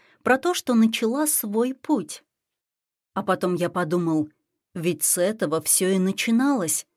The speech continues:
с неверия, с пустоты, с того, что я один, а вокруг никого. С того, что не умею ничего, кроме как бежать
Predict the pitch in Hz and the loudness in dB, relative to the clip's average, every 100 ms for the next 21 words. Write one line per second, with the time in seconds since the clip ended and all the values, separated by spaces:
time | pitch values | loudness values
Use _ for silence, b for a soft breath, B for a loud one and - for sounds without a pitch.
0 | _ - - 220 240 220 302 320 233 160 | _ -4 2 4 4 6 6 6 2 0
1 | 143 143 _ - - 311 - 339 330 220 | -4 -8 _ -8 -4 -4 -2 -4 -4 -2
2 | 151 139 b b - 208 196 254 226 - | -2 -6 b b -4 -2 -2 -2 -4 -4
3 | 214 214 214 220 214 233 156 143 _ - | 0 0 0 0 0 0 0 -4 _ -4
4 | 180 156 156 190 185 - - - 185 170 | -2 -2 -6 -6 -6 -8 -16 -4 -4 -2
5 | 180 165 160 147 - - _ _ _ _ | -6 -6 -6 -6 -8 -18 _ _ _ _
6 | _ _ - - 196 185 - 196 190 196 | _ _ -6 2 4 2 0 0 2 2
7 | 196 214 208 190 196 220 220 190 165 262 | 4 2 2 2 2 2 0 -2 2 0
8 | 262 214 214 202 220 196 160 196 180 226 | 2 2 2 2 0 -2 0 -2 0 -2
9 | 196 | -2